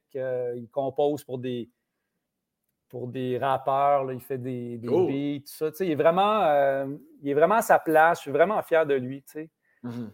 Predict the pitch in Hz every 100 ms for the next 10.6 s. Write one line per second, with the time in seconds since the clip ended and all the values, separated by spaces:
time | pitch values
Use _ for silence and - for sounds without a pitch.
0 | _ - 175 - 139 131 127 127 127 127
1 | 127 - _ _ _ _ _ - - 147
2 | 131 - - _ _ _ - - 117 143
3 | 147 147 - 196 190 151 131 - - 139
4 | 120 147 147 147 143 135 147 139 147 185
5 | 185 - 143 127 - 131 131 123 131 156
6 | 139 143 131 165 175 156 131 151 135 143
7 | 165 147 131 113 156 160 147 123 127 127
8 | 131 131 135 135 - 160 160 139 131 127
9 | 127 127 135 135 135 127 156 160 143 131
10 | 123 - 147 156 165